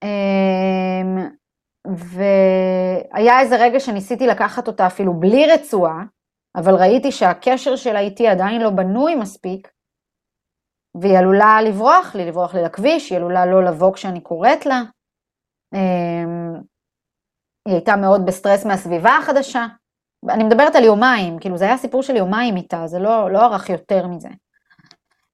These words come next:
אמ, אבל באמת מה שהיה חשוב לי זה לא הדואינג הזה של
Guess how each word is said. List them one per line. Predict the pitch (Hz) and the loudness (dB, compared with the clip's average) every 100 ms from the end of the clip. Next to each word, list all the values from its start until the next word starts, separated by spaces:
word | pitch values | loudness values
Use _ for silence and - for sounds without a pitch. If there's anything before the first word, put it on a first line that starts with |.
| 196 | -4
אמ, | 185 180 175 175 170 165 - _ _ | -2 0 -2 -4 -4 -8 -12 _ _
אבל | 196 190 190 185 - _ | 0 4 4 2 -10 _
באמת | 185 185 240 359 | -2 0 0 -2
מה | 294 294 | 0 0
שהיה | 294 285 285 | 2 0 -2
חשוב | 269 302 294 | -2 -2 0
לי | 302 | 0
זה | 196 | 0
לא | 202 233 311 | 2 4 4
הדואינג | 285 247 196 247 277 269 220 | 4 0 2 4 4 2 0
הזה | 196 202 | -2 -4
של | 208 | -6